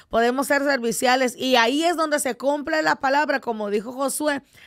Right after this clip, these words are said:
"Mi casa y yo serviremos a Jehová". ¿Sabe por qué Josué dijo, "Mi casa y yo serviremos a Jehová"?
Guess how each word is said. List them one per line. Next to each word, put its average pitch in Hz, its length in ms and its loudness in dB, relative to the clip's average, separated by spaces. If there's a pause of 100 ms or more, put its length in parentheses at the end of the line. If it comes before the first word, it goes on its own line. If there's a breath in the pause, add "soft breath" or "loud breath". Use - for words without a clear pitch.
(120 soft breath)
"Mi 254 180 0
casa 311 340 2
y 311 80 0
yo 302 200 6
serviremos 247 640 2
a 247 80 4
Jehová". 220 340 2
¿Sabe 311 260 4
por 330 160 0
qué 320 120 0
Josué 311 360 0
dijo, 311 220 -4
"Mi 285 140 -6
casa 269 300 -2
y 277 60 -4
yo 262 120 4
serviremos 240 520 -2
a 262 80 0
Jehová"? 226 340 2